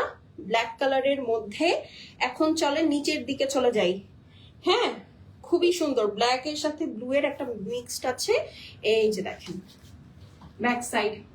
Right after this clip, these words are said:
যার ভাল লাগবে আপু দুপুরের স্টিচ গুলো আছে, হ্যাঁ আপু আছে, ইনবক্স করে দেন। দুই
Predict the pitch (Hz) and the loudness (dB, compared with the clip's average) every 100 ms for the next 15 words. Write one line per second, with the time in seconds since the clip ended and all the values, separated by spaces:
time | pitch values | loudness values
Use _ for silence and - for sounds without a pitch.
0 | - - - - - - - 220 277 285 | -20 -20 -20 -20 -20 -16 -2 2 4 2
1 | 311 302 302 302 302 320 311 302 311 330 | 0 2 2 2 2 2 2 2 2 2
2 | - 330 277 320 320 320 320 294 233 220 | 2 2 2 2 2 2 2 2 2 2
3 | 277 247 392 349 220 - - 202 196 196 | 0 2 4 4 4 0 0 2 2 0
4 | 220 - - - - - _ - - - | -2 -14 -20 -20 -20 -20 _ -20 -20 -20
5 | - - - 254 | -16 -14 -6 0